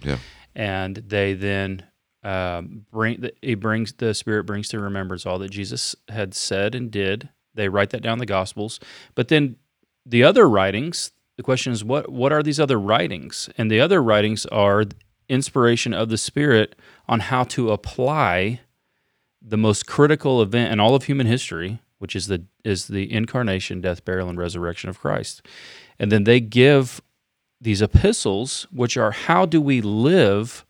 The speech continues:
Speaker 1: Yeah.
Speaker 2: until the second coming based off of Christ.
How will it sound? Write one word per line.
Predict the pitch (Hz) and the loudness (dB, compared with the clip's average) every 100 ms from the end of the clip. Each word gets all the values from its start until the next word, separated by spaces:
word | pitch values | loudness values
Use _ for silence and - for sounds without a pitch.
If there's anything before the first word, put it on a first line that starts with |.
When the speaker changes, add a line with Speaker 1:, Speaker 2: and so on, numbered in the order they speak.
| _ _ _ _ - | _ _ _ _ -4
Speaker 1:
Yeah. | 73 123 | -2 -2
Speaker 2:
until | 120 135 | 2 2
the | 123 | 2
second | - 139 - | 2 0 0
coming | - 165 135 98 110 _ _ _ _ _ _ 110 | -2 0 0 -4 -8 _ _ _ _ _ _ 0
based | 127 143 - | 2 4 4
off | 113 107 | 2 2
of | 107 - | -2 -4
Christ. | - 135 135 - - - | -4 -2 -2 -4 -10 -12